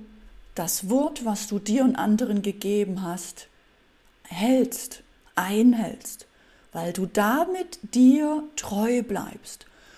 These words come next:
und nicht einfach alles abreißt und plötzlich hinschmeißt und ein Chaos hinter dir lässt, weil es dir nicht egal ist, wie es den anderen geht,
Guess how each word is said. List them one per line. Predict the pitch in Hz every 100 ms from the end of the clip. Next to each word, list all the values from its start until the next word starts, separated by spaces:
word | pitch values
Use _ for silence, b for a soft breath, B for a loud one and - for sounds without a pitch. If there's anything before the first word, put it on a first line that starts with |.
| b -
und | 190 214
nicht | 311 - -
einfach | 214 254 254 220
alles | - 233 262 254 -
abreißt | 254 - 190 175 170 175 -
und | 190 -
plötzlich | 247 269 262 - 214 -
hinschmeißt | 254 247 254 208 175 170 170 -
und | 190
ein | - 214
Chaos | 214 208 294 - 202 -
hinter | 247 247 220
dir | 180 185 170
lässt, | 170 - - - b b b b b
weil | - 220
es | 240 -
dir | 254
nicht | 247 262 320 - -
egal | 220 214 208 185 170
ist, | 165 -
wie | 233 247
es | -
den | 208 208
anderen | - 202 190 190 170 165
geht, | 151 - -